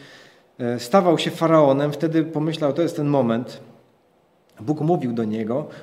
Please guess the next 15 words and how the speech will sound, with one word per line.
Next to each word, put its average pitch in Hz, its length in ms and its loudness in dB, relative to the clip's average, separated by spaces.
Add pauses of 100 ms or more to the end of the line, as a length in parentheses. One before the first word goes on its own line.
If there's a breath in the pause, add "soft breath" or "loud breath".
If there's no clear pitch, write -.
Bóg 131 220 -2
był 156 320 2
już 139 280 -2
gdzieś 147 440 -2
tam 143 440 0 (340 loud breath)
i 139 300 0 (280)
włożył 165 340 2
w 143 60 -2
jego 147 200 2
serce 147 420 -2
to 135 100 -8
powołanie, 123 680 -4 (680)
a 143 60 -8
później 151 260 -6
historia 135 640 -2